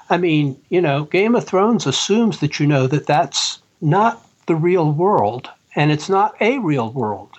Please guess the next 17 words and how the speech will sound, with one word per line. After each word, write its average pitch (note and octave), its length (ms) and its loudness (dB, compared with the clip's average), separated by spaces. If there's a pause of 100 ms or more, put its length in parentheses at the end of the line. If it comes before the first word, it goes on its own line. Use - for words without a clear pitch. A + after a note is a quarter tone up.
(300)
and D3+ 540 2
that D#3+ 180 2
it's E3 260 -4
not G#3+ 240 2
necessary F3 640 2
to D3 120 -2
say D3+ 320 0
anything D#3 380 0
more C3+ 260 0
than C3+ 420 0 (100)
that C#3 120 0
it C#3 160 -6
be E3+ 220 2
in D3 100 2
the D3 300 -2 (120)
fiction F3 460 0
category. D3 680 -2